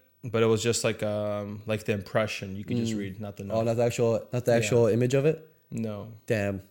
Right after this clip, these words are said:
Speaker 1: So,
Speaker 2: Okay.
Speaker 1: so anyways, I was hurt, didn't come Saturday to work. I couldn't even turn, lay down, complete pain. I called off the next shift as well. This was Saturday. I waited till Wednesday to come in. And this changed, like, my nursing perspective of how bad we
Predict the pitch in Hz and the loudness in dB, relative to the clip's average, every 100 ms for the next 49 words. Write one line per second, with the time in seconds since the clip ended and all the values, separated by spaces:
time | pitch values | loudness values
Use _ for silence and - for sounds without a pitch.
0 | - 117 113 101 - - 127 123 107 104 | -14 -8 -6 -6 -8 -4 0 0 0 -4
1 | - - - _ _ _ _ _ - 113 | -4 -6 -10 _ _ _ _ _ -8 0
2 | 110 107 - 135 139 - 113 120 127 131 | 2 2 2 2 2 0 0 0 2 0
3 | 117 131 117 117 104 113 110 110 - - | 2 4 4 2 -2 -2 0 0 -4 -14
4 | _ _ - 120 147 143 120 107 - 131 | _ _ -4 0 2 2 2 -2 0 4
5 | 123 113 113 117 113 110 107 - 107 - | 4 4 2 2 2 0 -2 -6 -8 -6
6 | 120 113 - 110 110 104 107 _ _ _ | -4 -4 -4 -2 -2 -4 -8 _ _ _
7 | _ 110 110 117 113 110 107 113 110 110 | _ -6 -2 0 2 0 0 -2 -2 -2
8 | - - 107 - 101 101 107 107 104 98 | -2 -2 -2 -2 -8 -4 -4 -2 -4 -8
9 | - 110 110 104 - 127 117 110 113 101 | -8 -6 -4 -4 -2 2 2 2 2 0
10 | 104 110 104 - 110 110 101 101 - 107 | 0 -2 -4 -6 -4 -2 -4 -8 -8 -8
11 | 104 104 104 101 _ _ _ _ _ _ | -8 -8 -8 -12 _ _ _ _ _ _
12 | _ 104 104 104 104 101 104 - - 120 | _ -8 -6 -8 -8 -4 -4 -2 0 2
13 | 117 110 104 107 104 110 104 - 101 98 | 2 -2 -4 -4 -2 -2 -2 -4 -6 -8
14 | - 110 - 104 98 - 107 104 101 104 | -4 -6 -4 -8 -10 -6 -2 -2 -2 -6
15 | 104 104 104 98 98 95 101 | -4 -6 -6 -6 -6 -8 -12